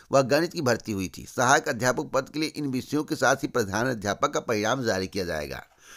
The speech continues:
तो जो विषय परिणाम आएंगे, उसके साथ प्रधान अध्यापक का परिणाम जारी कर दिया जाएगा। तो अब तक की सबसे बड़ी खबर है, आप लोग अपनी तैयारी करते रहे, आगे कोई जानकारी मिलेगी इस चैनल के माध्यम से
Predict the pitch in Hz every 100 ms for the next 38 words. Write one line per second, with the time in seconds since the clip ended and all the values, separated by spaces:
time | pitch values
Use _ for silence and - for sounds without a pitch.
0 | - - - 147 170 156 190 180 147 123
1 | 139 175 151 151 - 135 - 175 165 -
2 | 139 107 123 143 120 117 139 131 135 131
3 | 120 131 110 95 98 98 87 92 82 85
4 | 85 - - 156 - 180 180 190 156 123
5 | 135 110 131 143 143 175 123 107 127 110
6 | 113 98 90 92 85 82 143 160 - 110
7 | 127 - 107 92 90 78 80 80 120 165
8 | - 117 92 - 85 78 76 127 - 98